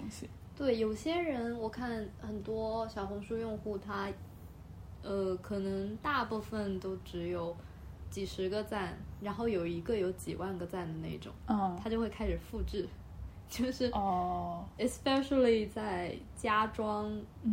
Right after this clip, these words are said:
Speaker 2: 这一个栏目，
Speaker 1: 嗯。
Speaker 2: 我就会发现一个人的家里面，就是他把一样的东西拍了无数遍，
Speaker 1: 啊。
Speaker 2: 然后就是靠这个量来看有没有更多的人发现他的家。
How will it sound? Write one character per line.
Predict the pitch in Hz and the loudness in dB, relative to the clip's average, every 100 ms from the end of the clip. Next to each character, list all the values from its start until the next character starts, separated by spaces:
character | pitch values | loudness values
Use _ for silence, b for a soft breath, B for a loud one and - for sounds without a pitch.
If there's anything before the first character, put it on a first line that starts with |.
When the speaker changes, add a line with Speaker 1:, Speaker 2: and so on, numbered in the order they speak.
| 214 | 6
Speaker 2:
这 | 185 220 | 6 6
一 | 185 175 | 6 6
个 | 180 175 170 - - - - - - - - - | 4 2 0 -4 -8 -12 -16 -14 -12 -12 -12 -4
栏 | 190 170 | -2 0
目， | 180 196 | -2 -2
Speaker 1:
嗯。 | 185 - | -2 0
Speaker 2:
我 | 208 | 2
就 | 226 | 4
会 | 247 | 4
发 | 233 226 | 4 2
现 | 233 226 196 | 2 0 0
一 | 190 | 2
个 | 196 | 2
人 | 175 175 | 2 0
的 | |
家 | 170 185 180 175 | -2 0 0 0
里 | |
面， | 165 165 180 | -2 -4 -4
就 | 190 | -4
是 | - 190 - B B - | -4 -6 -8 B B 2
他 | 226 208 | 6 6
把 | 202 | 6
一 | 180 | 4
样 | 185 202 | 4 2
的 | 185 | 2
东 | 185 | 0
西 | 180 | -2
拍 | 185 - 185 | -4 -2 0
了 | 175 | 0
无 | 165 170 | -2 -4
数 | 180 233 185 | -2 -2 0
遍， | 175 175 170 - - - - | 2 0 -2 -8 -10 -12 -8
Speaker 1:
啊。 | 190 175 165 | -6 -4 -2
Speaker 2:
然 | 190 196 | 0 0
后 | 175 208 190 | 0 2 2
就 | 175 - 208 | 0 -2 -2
是 | 202 196 180 170 | -2 -2 -2 -2
靠 | - 208 185 | -2 0 0
这 | 196 | 0
个 | 185 175 | 0 2
量 | 190 202 170 - | 0 0 -2 -4
来 | - | -6
看 | 165 - 180 175 | -6 -6 -6 -6
有 | 160 | -4
没 | 170 | -4
有 | 165 160 - | -4 -6 -6
更 | 196 170 | -4 -2
多 | 170 | 0
的 | 165 | -2
人 | 147 | -4
发 | - 170 | -8 -8
现 | 180 - | -8 -10
他 | - - | -10 -10
的 | |
家。 | - | -10